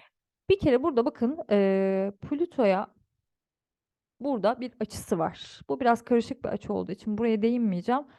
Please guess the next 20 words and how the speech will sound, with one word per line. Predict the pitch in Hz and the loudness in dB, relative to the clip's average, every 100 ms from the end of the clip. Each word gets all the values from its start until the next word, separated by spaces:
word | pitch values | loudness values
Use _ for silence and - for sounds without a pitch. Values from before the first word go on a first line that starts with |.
| _ - | _ -4
Ama | 311 | -2
bir | 285 | -2
kontaktalar. | 277 - 254 262 262 269 - 285 185 - - - - - | -4 -2 0 2 0 -2 0 2 2 0 -10 -20 -20 -6
Aslında | - 285 - 392 302 180 185 - _ _ | 0 0 -2 -6 0 0 0 -6 _ _
biraz | 330 339 285 208 | -2 0 0 0
daha | 202 190 | -2 -2
kendinizi | 196 220 233 262 220 | -2 0 0 -2 -2
ön | 208 254 | -2 -2
plana | 254 226 190 190 202 _ | -2 -2 -2 -2 -6 _
koyabileceğiniz, | - 202 214 208 185 180 170 202 - - _ _ _ _ - | -2 0 0 0 0 0 -2 -6 -12 -20 _ _ _ _ -6
ee, | 175 185 180 180 | -2 0 0 0
biraz | 208 285 277 254 202 | -2 0 2 2 2
daha | 190 190 214 _ _ | 2 2 -2 _ _
yaptığınız | 202 202 190 - 220 269 | -4 -2 -4 -6 -6 -6
işler | - - - 233 | -10 -10 -4 -2
üzerinde, | 226 190 175 170 156 - _ - | 0 0 -2 -4 -6 -10 _ -4
eğer | 214 233 | -2 -2
çalışan | - 202 185 226 226 | -2 -4 -2 0 2
bir | 196 | 2
yengeçseniz, | 170 170 175 - 180 208 - | -2 -4 -6 -6 -4 -4 -6